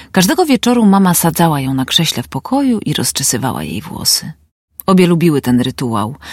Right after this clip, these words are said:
Dziewczynka patrzyła na wspólne odbicie w lustrze i prowadziła z mamą nadzwyczaj poważne rozmowy.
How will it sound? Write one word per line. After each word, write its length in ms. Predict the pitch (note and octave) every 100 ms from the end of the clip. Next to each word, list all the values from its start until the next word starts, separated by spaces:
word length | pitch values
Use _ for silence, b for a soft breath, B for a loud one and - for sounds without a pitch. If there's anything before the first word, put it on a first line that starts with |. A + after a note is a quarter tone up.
| B B B
Dziewczynka 420 | E3 G#3 F4 F#4 D4+
patrzyła 460 | A3+ - B3+ A#3
na 160 | G3 F3
wspólne 680 | - - G3 G3+ G3 F3+ E3+
odbicie 500 | - D3+ D3 F3 E3
w 80 | C3
lustrze 540 | D#3+ F3+ - - C3+
i 200 | - C3
prowadziła 540 | - B2 B2 D#3 E3+ D3
z 80 |
mamą 480 | D3 D3 C#3 C3+ C#3 B B B C#4
nadzwyczaj 720 | D#4+ F#3 D#3 D3+ D#3+ - -
poważne 500 | - G#2 G2 - C3
rozmowy. 640 | D2 - G2 D#2 - E3+